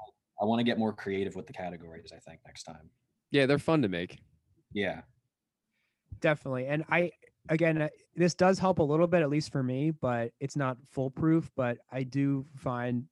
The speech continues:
Speaker 3: testing it with some people
Speaker 1: Yeah.
Speaker 3: helps me, like, work through it to see, like, okay, sometimes it's hard to gauge the difficulty. Like, should this be a four hundred or a three hundred or something like that?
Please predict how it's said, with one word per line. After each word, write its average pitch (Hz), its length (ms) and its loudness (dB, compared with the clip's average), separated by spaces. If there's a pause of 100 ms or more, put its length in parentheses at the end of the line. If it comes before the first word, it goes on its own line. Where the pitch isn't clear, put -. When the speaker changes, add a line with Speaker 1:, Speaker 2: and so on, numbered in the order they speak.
(160)
Speaker 3:
testing 127 480 -2
it 127 100 0
with 120 140 -6
some 123 340 -6
people 123 500 -2 (520)
Speaker 1:
Yeah. 98 200 0
Speaker 3:
helps - 220 -4
me, 165 240 2 (220)
like, 127 180 -6
work 135 220 0
through 139 140 0
it 131 60 -2
to 120 60 -10
see, 135 160 -4
like, 123 160 -2
okay, 120 420 -4 (240)
sometimes 170 340 2
it's 147 100 0
hard 147 220 0
to 131 40 -2
gauge 135 360 -2
the - 60 -16
difficulty. 123 580 -2
Like, 110 200 -6
should 139 140 0
this 131 140 2
be 127 140 -2
a 110 60 -4
four 147 260 2
hundred 135 320 0
or 107 200 0
a 104 80 -6
three 139 220 -2
hundred 127 420 -2
or 113 60 -4
something 120 300 -6
like 113 200 -6
that? 117 280 -4